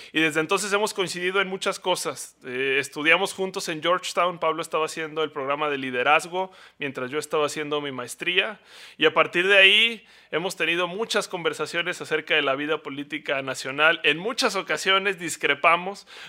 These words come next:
pero en esta ocasión creo que vamos a coincidir en muchos de los puntos. Pablo, la importancia de la participación ciudadana, más allá de si se participa dentro de un partido político, más allá si se trabaja dentro de un gobierno, coincidíamos anteriormente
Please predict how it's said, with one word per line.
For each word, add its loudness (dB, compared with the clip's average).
pero 2
en 2
esta 0
ocasión -2
creo -4
que -2
vamos 0
a 2
coincidir -4
en -2
muchos -6
de -2
los -6
puntos. -6
Pablo, 4
la 6
importancia 2
de 6
la 4
participación -2
ciudadana, 2
más 2
allá 6
de 0
si -8
se -10
participa -4
dentro -4
de -8
un -10
partido -6
político, -6
más -8
allá 0
si -10
se -10
trabaja -4
dentro -6
de -6
un -12
gobierno, -2
coincidíamos -2
anteriormente -2